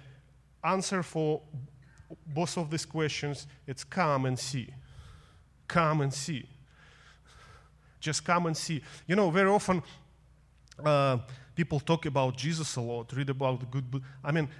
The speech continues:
and it's always hard, just come and see. Talk, think about Jesus, I don't know,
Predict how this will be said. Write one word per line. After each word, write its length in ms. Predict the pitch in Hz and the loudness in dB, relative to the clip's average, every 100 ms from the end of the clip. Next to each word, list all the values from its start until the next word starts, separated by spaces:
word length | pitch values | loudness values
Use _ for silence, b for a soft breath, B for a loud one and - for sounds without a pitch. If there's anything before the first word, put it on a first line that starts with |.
| B | B
and 120 | 156 | -2
it's 160 | 165 - | 0 2
always 260 | 208 175 - | 0 0 0
hard, 280 | 175 165 | 2 2
just 300 | 131 143 - | 0 -2 -2
come 320 | - 185 160 147 | 2 4 4 2
and 140 | 135 | -2
see. 320 | - 165 127 - B B B B B B B B B B B B B B B B - | -4 -4 -6 -8 B B B B B B B B B B B B B B B B 0
Talk, 360 | 220 214 208 - | 2 2 0 -6
think 400 | - 214 196 185 | 0 2 2 0
about 380 | 165 165 156 | 2 2 2
Jesus, 560 | 131 156 151 139 139 - B B B | 0 -2 0 -2 -4 -6 B B B
I 120 | 147 143 | 0 2
don't 120 | 151 | 2
know, 380 | 147 127 123 | 0 0 -4